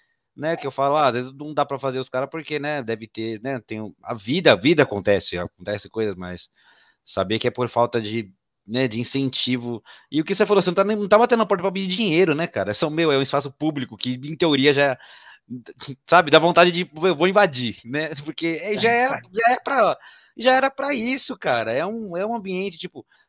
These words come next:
Speaker 1: "Tá, meu, agenda um horário na Adamastor, cara. A Adamastor não tá vinte e quatro por sete funcionando, não é toda hora ter,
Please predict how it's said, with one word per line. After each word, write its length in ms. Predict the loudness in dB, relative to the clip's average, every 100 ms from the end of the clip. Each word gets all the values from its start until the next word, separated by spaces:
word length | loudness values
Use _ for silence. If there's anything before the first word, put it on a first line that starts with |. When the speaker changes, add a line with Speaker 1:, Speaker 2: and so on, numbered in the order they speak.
| _
Speaker 1:
"Tá, 200 | -2 2 2
meu, 380 | 0 -2 -4 -10
agenda 400 | -4 -4 -4 -6
um 100 | -4
horário 340 | -2 -2 -2 -4
na 80 |
Adamastor, 560 | -6 -6 -8 -8 -8 -6
cara. 160 | -4 -4
A 20 |
Adamastor 320 | -6 -6 -8
não 80 | -4
tá 140 | -4
vinte 160 | -4 -6
e 40 |
quatro 200 | -6 -8
por 120 | -8 -8
sete 220 | -8 -8
funcionando, 500 | -14 -10 -8 -6 -6
não 160 | -4 -2
é 200 | -2 -4
toda 260 | -4 -2
hora 200 | 0 0
ter, 260 | -4 -8 -14